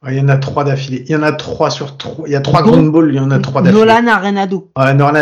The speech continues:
Speaker 1: Arenado, c'est la troisième. C'est, euh, celle-là, elle est, elle est absolument incompréhensible.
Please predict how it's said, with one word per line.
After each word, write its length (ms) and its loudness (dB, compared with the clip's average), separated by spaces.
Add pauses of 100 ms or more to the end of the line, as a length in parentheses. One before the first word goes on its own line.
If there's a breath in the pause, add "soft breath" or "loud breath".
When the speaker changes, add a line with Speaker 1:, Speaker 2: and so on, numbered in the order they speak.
Speaker 1:
Arenado, 460 2
c'est 160 -6
la 120 -2
troisième. 440 -4
C'est, 180 -8
euh, 160 -10
celle-là, 340 -4
elle 100 -4
est, 60 -6
elle 200 -8
est 220 -8
absolument 440 -4
incompréhensible. 640 -4